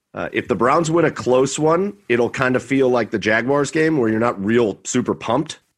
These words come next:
that they, they won the game. Although you're happy they get to ten wins. You know,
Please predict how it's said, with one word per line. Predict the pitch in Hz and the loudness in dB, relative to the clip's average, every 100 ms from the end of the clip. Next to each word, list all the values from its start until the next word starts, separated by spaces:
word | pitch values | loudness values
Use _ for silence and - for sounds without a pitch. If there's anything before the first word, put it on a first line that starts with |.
| _ - | _ -10
that | 95 | -6
they, | 107 98 95 78 _ - | -2 0 -2 -6 _ -10
they | 95 | -6
won | 90 113 165 | 0 2 2
the | 180 | 2
game. | 214 233 254 _ _ _ _ _ _ - | 2 2 -2 _ _ _ _ _ _ -4
Although | 202 160 | 0 2
you're | 131 | 2
happy | 135 160 120 120 | 2 0 -2 -2
they | 107 | -2
get | 107 107 | -4 -6
to | |
ten | - 117 110 | -4 -2 0
wins. | 107 117 117 104 | 2 2 0 -4
You | - | -4
know, | 107 | -2